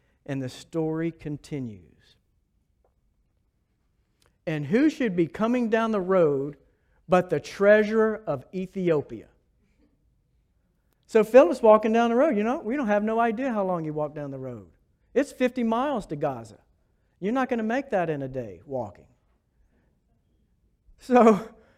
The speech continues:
was he walking ten minutes or was he walking two hours? Have no idea. What time of the year was it? We don't know. Was it hot or cold? We have no idea.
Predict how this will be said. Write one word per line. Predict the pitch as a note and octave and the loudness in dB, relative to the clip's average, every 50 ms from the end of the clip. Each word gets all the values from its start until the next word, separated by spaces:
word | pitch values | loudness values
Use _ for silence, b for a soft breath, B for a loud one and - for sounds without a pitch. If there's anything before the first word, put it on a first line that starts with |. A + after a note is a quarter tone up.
| b b b b b b b b | b b b b b b b b
was | - D#3 F3 F#3 F3 | -2 0 0 2 2
he | G3+ | 2
walking | F#3 F#3+ G3+ G#3 G#3 G#3 G#3+ G3+ | 4 8 8 8 8 6 2 -2
ten | G3 - A#3 A#3 A3+ A3+ | 0 2 2 2 4 4
minutes | A3+ B3 C#4+ F4 F4+ - - | 4 2 2 0 -2 -2 -2
or | G3 | 0
was | F#3 F#3 F#3 F#3 | 2 2 2 2
he | F#3+ F#3 | 2 2
walking | F#3 F#3+ G3+ G3+ G3+ G3 F3+ | 4 4 4 4 2 0 -6
two | F3 - A3 G#3+ G#3 | -4 -2 2 4 4
hours? | G#3+ A#3 C4+ C4+ G3 C3+ A#2 A#2+ | 4 4 2 -2 -4 -6 -8 -8
Have | C3+ D#3+ D3+ D3+ | -6 -4 -4 -2
no | D#3 E3+ F3 F3+ F#3+ | -2 -2 -2 0 0
idea. | F#3 F#3 F#3 F#3 F3+ A3+ C4+ C4+ F3+ A2+ - - _ _ _ _ _ - | 0 0 -2 -2 -4 -6 -6 -6 -6 -8 -8 -14 _ _ _ _ _ -6
What | E3 F#3+ F#3+ F#3+ | -4 -4 -4 -2
time | - G#3 G3 G3+ G#3 | -2 0 0 0 0
of | G#3+ | -2
the | G#3 G#3+ | -2 -2
year | G#3+ A3+ B3 C4 | -2 0 -2 0
was | A#3+ F#3 D3+ C3+ | -2 -2 -4 -4
it? | B2+ A2+ | -6 -8
We | A#2+ C3+ D3 | -6 -6 -4
don't | D3+ D#3+ E3+ E3 E3 | -4 -4 -6 -8 -8
know. | F3 G3 G#3+ F#3+ C3 G2 - _ _ _ _ _ - | -8 -8 -8 -10 -12 -16 -18 _ _ _ _ _ -8
Was | D3+ D#3 E3 E3 | -6 -4 -4 -4
it | D#3 C#3 | -4 -4
hot | B2+ D#3 F3+ G3 A3 A#3 A#3 | -2 0 0 2 2 0 0
or | G#3+ F#3+ | -2 -6
cold? | - - A3 A3+ F#3+ C#3 | -6 -6 -4 -4 -4 -4
We | C3 C#3 C#3 | -4 -4 -4
have | D3 D#3 D#3 D#3 | -4 -4 -4 -4
no | E3 E3+ F3 | -4 -4 -4
idea. | F3+ F3 F3 F3 A3 A#3 A3 D#3+ B2+ | -4 -4 -4 -4 -4 -4 -4 -4 -6